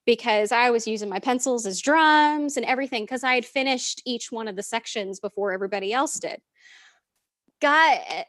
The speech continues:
an incredible score. My parents were all excited about it. They're like,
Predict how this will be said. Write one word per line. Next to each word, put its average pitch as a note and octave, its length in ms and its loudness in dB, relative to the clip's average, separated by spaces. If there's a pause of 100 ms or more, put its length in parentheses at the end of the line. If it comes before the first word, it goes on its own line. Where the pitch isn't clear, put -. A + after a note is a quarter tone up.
(200)
an C4+ 160 4
incredible D4 640 0
score. G#3+ 540 -2
My G#3+ 140 -8
parents G4 440 0
were D4+ 80 0
all C4 140 2
excited A3 420 0
about G#3 300 0
it. G#3 240 0
They're G#3+ 120 -2
like, G#3+ 220 -2